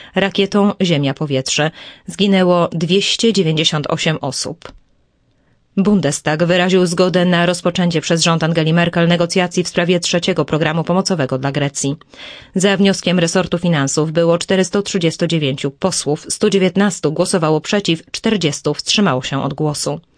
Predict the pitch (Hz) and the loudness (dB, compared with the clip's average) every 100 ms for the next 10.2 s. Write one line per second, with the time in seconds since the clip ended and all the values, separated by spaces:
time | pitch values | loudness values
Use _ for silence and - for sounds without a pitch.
0 | - - - - - 214 220 - 214 196 | -20 -20 -20 -16 -2 2 2 2 -2 -2
1 | 196 202 - 202 190 185 190 190 190 180 | -2 -2 0 0 2 2 0 2 2 2
2 | 135 147 - 160 151 170 165 170 - 180 | 0 -2 -2 -2 0 2 2 0 0 -2
3 | 180 175 175 180 - 185 190 180 175 208 | 2 2 2 0 0 0 0 0 0 0
4 | 196 180 175 - 180 185 180 175 175 190 | 0 -2 -2 -2 0 2 2 0 -2 0
5 | 165 147 151 156 175 170 175 - 170 175 | 0 -2 -2 0 0 0 -2 -2 2 2
6 | 185 196 190 175 170 165 170 185 131 131 | 2 2 2 0 2 0 0 0 0 -4
7 | 131 147 160 156 - 139 - - - - | -4 -2 -2 -2 -4 -6 -8 -20 -20 -20
8 | - - 180 196 185 196 226 190 160 156 | -10 -2 0 2 4 4 2 2 -2 0
9 | 165 170 180 175 175 175 170 175 170 180 | 2 2 2 2 2 0 0 0 0 2
10 | 180 170 | 0 -2